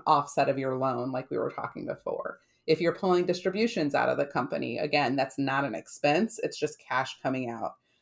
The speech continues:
So there's different things that may be reducing your cash, <laughs> but are, is not truly reducing your net income.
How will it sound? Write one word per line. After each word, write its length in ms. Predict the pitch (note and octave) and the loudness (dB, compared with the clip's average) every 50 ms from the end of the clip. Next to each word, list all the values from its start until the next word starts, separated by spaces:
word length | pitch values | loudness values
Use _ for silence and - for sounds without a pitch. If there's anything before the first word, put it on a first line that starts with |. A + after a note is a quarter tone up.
| _ _ _ | _ _ _
So 200 | - - G3+ G3 | 4 8 8 8
there's 320 | F#3 E3+ G3+ F#3+ F#3 F#3 E3 | 10 10 8 8 8 8 8
different 320 | G3 G#3+ G#3+ B3 G#3+ G3+ | 8 8 8 6 2 4
things 300 | - F#3+ F3+ F3 F3 E3 | 4 4 4 4 4 4
that 160 | D#3+ D3 C3+ | 4 4 4
may 300 | D#3 D#3 D3+ D3+ D#3+ E3 | 4 2 4 4 4 2
be 420 | F3+ E3+ E3 D#3+ D#3+ D#3 D3+ C#3+ - | 0 0 -2 0 0 0 -2 -4 0
reducing 580 | - E3+ F3 D#3+ C3+ F#3+ G#3+ A3+ - A#3+ A3 G#3+ | 4 4 6 6 6 4 2 4 4 2 2 4
your 140 | G3 F#3+ F#3 | 2 0 0
cash, 640 | - - A#3+ A3+ - - - D3+ D#3+ - - - - | 2 4 6 6 8 6 6 4 2 0 -4 -4 -6
<laughs> 120 | - - | -6 -6
but 260 | F#3+ F#3 F#3 F3 E3+ | -8 4 6 8 8
are, 140 | E3+ E3 - - | 10 8 8 4
is 140 | E3 E3+ D3+ | 2 0 2
not 200 | F3 D#3+ D#3 - | 2 2 2 2
truly 260 | - - E3 D#3 D3+ | 2 2 4 4 4
reducing 480 | C#3+ D3+ D3+ C#3 C#3+ C#3+ - C#3+ C#3 C3+ | 4 2 0 -2 -4 -2 -2 0 0 0
your 120 | C3 C3+ | 0 -2
net 180 | C3+ C3+ B2+ - | -2 -2 -4 -4
income. 560 | - C3+ C3+ C#3 C#3 - D3+ - - - - | -4 -4 -4 -4 -4 -6 -6 -6 -6 -8 -12